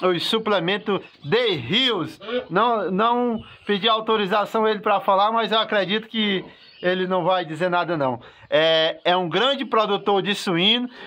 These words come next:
já tá usando os suplementos de rios. Já usava outros, né? Agora ele tá fazendo a experiência aí com o suplemento de rios. E no YouTube, galerinha, aqui da R B Suíno, se você não tá inscrito ainda,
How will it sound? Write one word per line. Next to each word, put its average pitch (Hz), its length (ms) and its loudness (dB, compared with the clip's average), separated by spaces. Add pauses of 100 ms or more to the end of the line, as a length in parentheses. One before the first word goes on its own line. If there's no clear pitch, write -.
já 180 300 2
tá 196 200 2
usando 208 540 0
os 220 160 0
suplementos 220 640 0
de 214 140 2
rios. 175 380 -2 (200)
Já 175 240 2
usava 214 400 0
outros, 233 560 2
né? 220 320 0 (220)
Agora 175 340 2
ele 202 80 -4
tá 208 120 2
fazendo 208 220 -2
a 202 80 4
experiência 196 680 0
aí 185 60 0
com 196 100 -4
o 185 60 2
suplemento 180 440 0
de 165 120 0
rios. 226 320 -2 (440)
E 302 200 2
no 330 140 2
YouTube, 311 580 0
galerinha, 214 400 0
aqui 190 220 -2
da 208 160 2
R 196 180 -2
B 190 140 0
Suíno, 214 360 -2 (320)
se 247 160 -2
você 262 380 2
não 269 220 0
tá 233 160 0
inscrito 226 360 -2
ainda, 214 420 -2